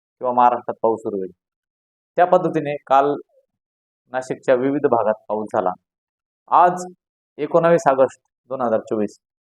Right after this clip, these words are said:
सायंकाळचे साधारणपणे सात वाजले. आज देखील आमच्याकडे पाऊस चालू आहे आता इथे. नाशिक जिल्ह्याच्या विविध भागात आज पाऊस झाला. ज्या पद्धतीने मला तीनशे चारशे, अ, शेतकरी, शेतकऱ्यांनी कॉल केले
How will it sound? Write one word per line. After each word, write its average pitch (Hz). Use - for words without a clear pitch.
सायंकाळचे 120
साधारणपणे 113
सात 117
वाजले. 107
आज 123
देखील 151
आमच्याकडे 135
पाऊस 117
चालू 110
आहे 107
आता 104
इथे. 101
नाशिक 175
जिल्ह्याच्या 180
विविध 180
भागात 185
आज 170
पाऊस 143
झाला. 110
ज्या 120
पद्धतीने 135
मला 131
तीनशे 139
चारशे, 135
अ, 123
शेतकरी, 123
शेतकऱ्यांनी 120
कॉल 123
केले 110